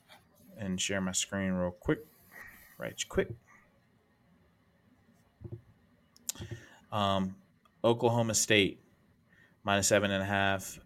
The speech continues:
against the Cincinnati Bearcats. I'm going with, uh, the Clones. Give me Iowa State against Baylor, uh, on the road in Waco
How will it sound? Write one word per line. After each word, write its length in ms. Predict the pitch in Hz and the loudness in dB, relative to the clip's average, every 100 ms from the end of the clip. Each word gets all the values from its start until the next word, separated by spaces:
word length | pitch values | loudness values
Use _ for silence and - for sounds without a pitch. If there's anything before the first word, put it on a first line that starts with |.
| _ _ _ _ - | _ _ _ _ -6
against 800 | 98 95 95 92 - - - 123 | -4 0 0 0 0 -4 -4 -4
the 120 | 101 | -4
Cincinnati 580 | - 101 - 98 95 90 | -2 -2 -2 0 2 4
Bearcats. 840 | 110 110 123 110 107 - - - _ - - _ _ _ - | 4 4 6 6 4 0 -2 -4 _ -20 -20 _ _ _ -8
I'm 220 | 98 95 | -4 -2
going 380 | 95 95 92 92 | 0 2 2 0
with, 460 | 90 90 - - - - | 0 -2 -8 -18 -16 -8
uh, 400 | 87 90 90 - - _ _ _ _ - | -6 -4 -6 -10 -14 _ _ _ _ -14
the 80 | 92 | -4
Clones. 800 | - 131 151 180 202 - - - _ - - - _ _ _ _ | 6 8 8 6 4 4 0 -4 _ -20 -20 -20 _ _ _ _
Give 140 | - 104 | -4 -2
me 180 | 98 - - _ _ _ _ - | 0 -2 -8 _ _ _ _ -4
Iowa 300 | 101 101 101 | 0 2 2
State 640 | 92 - 101 98 - - - _ _ _ _ - | 2 2 4 2 0 -10 -10 _ _ _ _ -12
against 840 | 95 98 95 92 - - - - _ _ _ _ - | -6 0 0 0 -2 -4 -4 -12 _ _ _ _ 2
Baylor, 420 | 202 113 113 123 - _ _ _ _ _ _ _ _ _ - - _ _ _ 104 | 4 4 0 -6 -18 _ _ _ _ _ _ _ _ _ -20 -20 _ _ _ -8
uh, 300 | 95 92 92 | -4 -4 0
on 120 | 110 | 0
the 80 | 104 | 4
road 240 | 104 104 98 | 4 4 2
in 180 | 101 | -2
Waco 440 | 92 87 90 90 | 0 0 0 -2